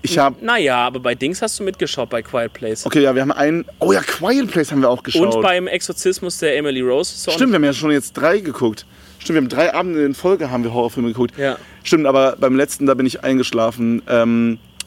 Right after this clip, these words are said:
Speaker 1: aber Quiet Place ist, ist jetzt nicht die Empfehlung der Woche oder so. Ich glaub, das haben wir jetzt auch nicht aktuell, äh, das jetzt hier in den, in den, äh, Kroatien-Folgen.
Speaker 2: Ja.
Speaker 1: Aber Quiet Place, finde ich, ist was, was man auf jeden Fall empfehlen
Speaker 2: Kann man sich
Speaker 1: kann.
Speaker 2: reintun. Würde ich aber auch nicht unter Horror legen.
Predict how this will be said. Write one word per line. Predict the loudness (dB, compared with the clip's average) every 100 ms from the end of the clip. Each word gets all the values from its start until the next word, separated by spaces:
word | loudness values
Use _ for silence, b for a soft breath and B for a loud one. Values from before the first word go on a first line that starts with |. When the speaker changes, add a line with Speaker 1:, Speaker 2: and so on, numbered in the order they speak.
| -20 -4
Speaker 1:
aber | 0 0
Quiet | 2 2 2 2
Place | 0 0
ist, | -4 -14 _ _ -8
ist | -4 -2
jetzt | -2
nicht | 0
die | 0
Empfehlung | 2 2 2
der | 2
Woche | 0 -2
oder | -2
so. | 0
Ich | 0
glaub, | 0 -2
das | 0
haben | 2
wir |
jetzt | 2
auch | 0 -2
nicht | -2 -4
aktuell, | -4 0 0 0 -4 B B B B
äh, | 4 4 4
das | -2 -2
jetzt | 0 0
hier | 0 2
in | 2
den, | 0 -4
in | -2 0
den, | 2 0 0
äh, | 0 2 0 -2
Kroatien-Folgen. | 0 2 2 0 0 0 -4 -12 -6 0 2 2 0 -4 B
Speaker 2:
Ja. | -6 -4 -4 0
Speaker 1:
Aber | 2 2 0 -4 -4
Quiet | 0 0 2
Place, | 0 0
finde | -2 -2
ich, | -2
ist | -6 -6 -2
was, | 0 2 0
was | -2 -2
man | -2
auf | -2 0
jeden | 0
Fall | 2 2 2
empfehlen | 0 -2 2
Speaker 2:
Kann | 2
man | 2
sich | 0
Speaker 1:
kann. | 0 0
Speaker 2:
reintun. | 0 0 -2 -4 B B
Würde | 0 0
ich | 0
aber | -2 0 0
auch | 0
nicht | 0 -4
unter | -6 -6 -2
Horror | -2 0 0
legen. | -2 -6 -8